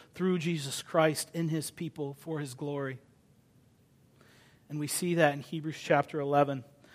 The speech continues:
Or, this passage is gonna work out a little differently. It was an odd passage for me as I studied it. It's a little, a little different. So what we're gonna do is just,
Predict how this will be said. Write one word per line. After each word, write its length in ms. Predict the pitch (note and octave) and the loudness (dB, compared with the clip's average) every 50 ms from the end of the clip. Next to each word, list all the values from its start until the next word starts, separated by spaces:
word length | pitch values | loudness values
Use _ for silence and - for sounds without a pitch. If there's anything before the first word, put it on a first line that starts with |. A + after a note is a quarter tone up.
| - - - - - - - _ _ _ _ _ _ _ _ _ - - _ - _ _ _ _ _ _ _ _ _ _ _ _ _ _ _ _ _ _ _ _ _ _ - - _ _ _ _ _ _ _ - _ _ - | -20 -20 -20 -20 -20 -20 -20 _ _ _ _ _ _ _ _ _ -20 -20 _ -20 _ _ _ _ _ _ _ _ _ _ _ _ _ _ _ _ _ _ _ _ _ _ -20 -20 _ _ _ _ _ _ _ -20 _ _ -4
Or, 100 | G3+ - - - - _ _ - | -4 -4 -4 -6 -20 _ _ 0
this 200 | F#3+ A#3 B3 - | 4 4 4 4
passage 400 | - - D4 C#4+ C4+ C#4 B3+ G#3+ | 4 4 6 6 6 6 4 4
is 220 | G3+ F#3 F3+ E3 - | 4 4 2 2 2
gonna 200 | B3 A#3 G#3 F#3 | 6 6 6 6
work 360 | E3 D#3 D#3 F#3+ F3+ - G3 | 4 2 4 4 6 10 12
out 160 | F#3 F3 D3+ | 12 12 12
a 40 | D3 | 10
little 240 | D#3 F3 E3 D#3+ C3+ | 8 8 6 6 6
differently. 520 | D3+ D#3+ - - C#3+ B2+ B2 A#2+ A#2+ - - - _ - _ _ _ - | 6 4 4 4 -4 -4 -4 -4 -4 -8 -12 -20 _ -20 _ _ _ 4
It 60 | F#3 | 8
was 160 | G3+ G3 F3 | 8 8 8
an 440 | F3 E3 - - _ - - F#3 F#3 | 4 -6 -10 -16 _ -6 -6 -4 -2
odd 280 | D3+ F3 G#3+ B3+ A3 | 2 4 4 4 6
passage 400 | - F#3+ F3+ G3 F#3+ - E3 - | 10 12 12 12 12 10 6 -8
for 100 | - - | -4 -2
me 80 | D#3+ D#3 | -2 0
as 100 | D3 C#3 | 0 0
I 100 | D3 C3+ | 0 -2
studied 360 | - - - F3+ F3 D#3 C#3+ | -2 0 2 4 4 4 4
it. 180 | C3 B2 A#2+ - - - - _ _ _ _ _ _ _ _ _ _ _ _ _ - - - _ _ _ _ - | 2 -2 -4 -6 -16 -20 -20 _ _ _ _ _ _ _ _ _ _ _ _ _ -20 -20 -20 _ _ _ _ -12
It's 140 | D#3 - - | -6 -2 0
a 60 | D#3+ | 4
little, 420 | D#3+ G3 G#3+ A3+ A3+ A3 G3+ - - - - - - - - _ _ _ _ - - - _ _ - | 8 10 12 12 12 10 8 6 0 -18 -20 -18 -18 -18 -18 _ _ _ _ -20 -20 -20 _ _ -2
a 60 | F3+ | 4
little 160 | F3 G3 G3 | 6 6 8
different. 300 | D#3 D#3+ G3 F#3 E3+ D3+ | 8 8 6 6 6 2
So 100 | - F3+ | 6 10
what 140 | G3 A3+ A3+ | 12 12 12
we're 80 | A#3 | 12
gonna 180 | A3 A#3 A3+ G#3+ | 10 8 6 6
do 240 | F#3 G3+ F#3 F3+ F3 | 8 8 8 8 6
is 140 | E3 D3 E3 | 4 4 4
just, 260 | F#3 - - - | 4 4 2 -2